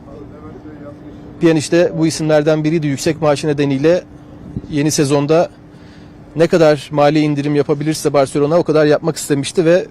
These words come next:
Beşiktaş devreye girdi. Yapılan görüşmelerin sonunda Pjanic bugün itibariyle siyah beyazlı takımla anlaşma imzaladı. Beşiktaş'ın aslında orta saha transferi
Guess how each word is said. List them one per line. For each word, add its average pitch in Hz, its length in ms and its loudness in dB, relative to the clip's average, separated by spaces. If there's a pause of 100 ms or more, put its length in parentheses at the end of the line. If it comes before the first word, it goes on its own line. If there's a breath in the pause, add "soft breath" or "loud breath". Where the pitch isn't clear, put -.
Beşiktaş 147 380 -2
devreye 151 340 2
girdi. 151 420 0 (760 loud breath)
Yapılan 156 340 2
görüşmelerin 156 480 0
sonunda 151 540 -2 (760)
Pjanic 156 340 0 (1800 loud breath)
bugün 170 180 4
itibariyle 139 520 2
siyah 143 280 -2
beyazlı 131 240 0
takımla 147 340 0
anlaşma 143 380 0
imzaladı. 117 520 0 (520 loud breath)
Beşiktaş'ın 156 420 -2
aslında 165 320 0
orta 151 220 2
saha 156 260 2
transferi 156 760 -2